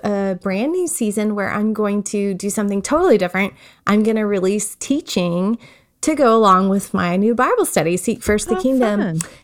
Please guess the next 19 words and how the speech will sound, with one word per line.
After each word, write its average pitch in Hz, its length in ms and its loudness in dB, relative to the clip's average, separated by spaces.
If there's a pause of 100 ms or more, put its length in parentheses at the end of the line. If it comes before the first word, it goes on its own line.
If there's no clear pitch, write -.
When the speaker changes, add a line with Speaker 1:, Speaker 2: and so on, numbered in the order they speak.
(120)
Speaker 1:
because 226 500 2
I 208 120 0
Speaker 2:
Wonderful. 214 160 -2
Speaker 1:
taught 214 180 4
it - 160 -4
to - 140 0
my, 196 440 0 (180)
the 214 140 2
women 202 260 2
in 196 140 0
my 240 240 2
church - 420 -2
last 190 320 0
summer. 196 580 0 (140)
They 208 120 2
were 214 80 2
my 208 160 2
guinea 196 280 0
pigs, 190 460 -4